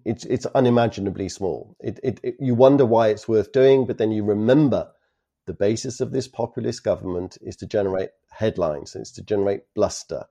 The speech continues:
and it's to generate lies about what is important and lies about what is unimportant. It's saying that the trade deal with Australia is important,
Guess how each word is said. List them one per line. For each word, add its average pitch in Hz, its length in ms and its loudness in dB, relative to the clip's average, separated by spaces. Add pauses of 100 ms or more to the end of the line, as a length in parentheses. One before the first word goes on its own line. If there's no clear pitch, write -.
(440)
and 98 140 -6
it's - 140 -12
to - 140 -16
generate 101 460 -2
lies 104 460 2
about 95 300 -2
what 98 180 -2
is 95 140 -10
important 92 560 -6
and 95 120 -8
lies 90 320 -4
about 92 220 -8
what 107 120 -4
is 101 80 -4
unimportant. 101 540 -2
It's - 180 -10
saying 127 360 4
that 120 140 -6
the 113 80 -12
trade 123 320 0
deal 117 180 0
with 113 140 -4
Australia 113 540 -2
is 110 160 -4
important, 117 640 -6